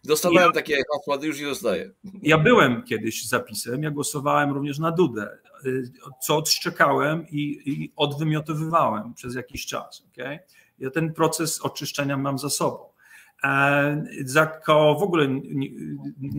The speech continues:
Speaker 2: nie uwzględniałem tej partii, ponieważ jestem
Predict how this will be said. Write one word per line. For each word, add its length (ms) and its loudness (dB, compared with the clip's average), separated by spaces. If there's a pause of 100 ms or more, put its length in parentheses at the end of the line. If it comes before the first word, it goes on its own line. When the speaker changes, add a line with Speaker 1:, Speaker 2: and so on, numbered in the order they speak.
(160)
Speaker 2:
nie 200 0
uwzględniałem 680 0
tej 140 -6
partii, 360 0
ponieważ 320 -2
jestem 260 -6